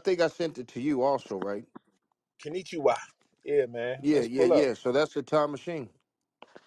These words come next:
Speaker 2: Yes, sir. Hey, man, I know y'all, y'all ready.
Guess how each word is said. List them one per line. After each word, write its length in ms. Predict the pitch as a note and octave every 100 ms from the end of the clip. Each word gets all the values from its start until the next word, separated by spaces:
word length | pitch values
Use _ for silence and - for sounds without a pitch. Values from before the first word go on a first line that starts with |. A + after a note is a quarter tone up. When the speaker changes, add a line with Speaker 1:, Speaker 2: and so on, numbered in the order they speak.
| _
Speaker 2:
Yes, 280 | C3+ C#3+ D3
sir. 440 | - F3 F#3 D3 G#2 - _ _ _ _ _ _ _ - - - _ _ - -
Hey, 140 | A3
man, 600 | G3+ F3 E3+ F3+ G3 G3 _ _ -
I 80 | G#3+
know 160 | A3+ G3+
y'all, 460 | F#3 E3 D#3 D3 C#3 - - D3+ -
y'all 200 | G#3+ D3+
ready. 300 | A#2 A#2